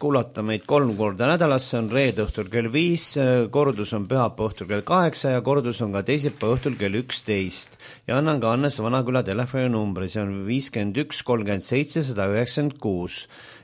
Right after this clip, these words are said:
Ja meil on siis ka e-post, kuhu siis saategi esitada meile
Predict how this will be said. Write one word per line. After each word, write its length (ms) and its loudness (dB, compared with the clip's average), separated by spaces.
Ja 320 4
meil 300 4
on 80 2
siis 240 -4
ka 180 4
e-post, 560 2
kuhu 240 0
siis 160 -6
saategi 480 2
esitada 480 -2
meile 540 0